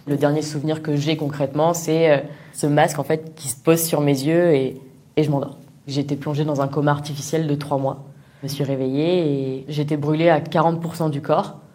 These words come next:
au troisième degré, donc ce qui m'a valu, euh, bah, des greffes de peau, euh, sur la quasi-totalité de mon corps, en fait.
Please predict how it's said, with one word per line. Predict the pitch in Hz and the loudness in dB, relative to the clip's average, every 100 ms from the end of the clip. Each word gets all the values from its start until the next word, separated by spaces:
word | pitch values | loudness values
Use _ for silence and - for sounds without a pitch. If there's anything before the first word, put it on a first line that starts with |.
| _ _ _ | _ _ _
au | 143 139 139 | -2 0 -2
troisième | 139 160 156 156 | 0 2 4 2
degré, | 147 139 151 185 156 | 2 2 2 0 -4
donc | 147 | -6
ce | - | -6
qui | 151 | -2
m'a | 143 | 0
valu, | 139 139 160 | 0 0 0
euh, | 156 139 135 135 | 0 -2 -2 -4
bah, | 135 | -6
des | 135 | -4
greffes | 147 151 143 | 0 0 0
de | 143 | -2
peau, | 143 151 | -2 -2
euh, | 165 143 135 143 160 156 143 135 131 | 0 -2 -6 -10 -14 -14 -14 -12 -14
sur | - - 131 | -14 -8 -6
la | 127 127 | -6 -6
quasi-totalité | 143 139 139 139 131 143 | -4 -2 -2 -4 -4 -2
de | 139 | -2
mon | 135 | 0
corps, | 147 147 | 0 0
en | |
fait. | 147 135 | -4 -8